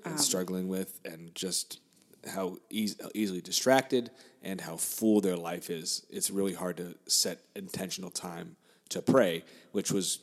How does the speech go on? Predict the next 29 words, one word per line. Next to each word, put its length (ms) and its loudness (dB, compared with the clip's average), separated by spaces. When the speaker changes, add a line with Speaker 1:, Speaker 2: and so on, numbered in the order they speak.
Speaker 1:
really 220 6
kind 220 -4
of 200 -10
where 200 2
we 120 0
were 280 2
during 260 -2
that 140 -4
summertime. 460 -2
Speaker 2:
Mm-hmm. 280 0
Speaker 1:
Tr-, 120 -2
couldn't 220 0
fi-, 220 -4
like, 160 -2
trying 240 -2
to 60 -8
find 380 -2
intentional 440 -4
time 340 -4
to 140 -4
write 240 -4
the 40 -6
book 380 4
about 380 -8
Lent. 280 -14
Speaker 2:
Was 240 4
Rose 260 6
born 360 -2
yet? 180 0